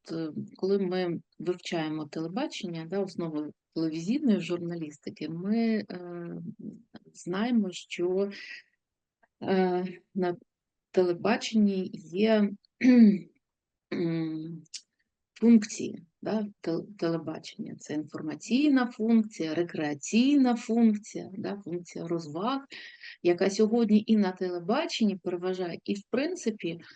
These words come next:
е, мені цікаво було зрозуміти, от як викладачеві, чи, е, перебирають на себе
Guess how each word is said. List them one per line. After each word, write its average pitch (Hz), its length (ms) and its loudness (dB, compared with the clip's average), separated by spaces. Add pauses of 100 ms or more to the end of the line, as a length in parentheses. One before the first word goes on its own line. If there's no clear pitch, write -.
(180)
е, 175 60 -4 (180)
мені 185 380 2
цікаво 208 800 -4
було 190 380 0
зрозуміти, 180 920 -4
от - 220 -12
як 165 200 -10
викладачеві, 170 920 -4 (480)
чи, 208 500 0 (160)
е, 175 400 -4 (220)
перебирають 214 1000 2
на 180 120 -4
себе 208 560 -2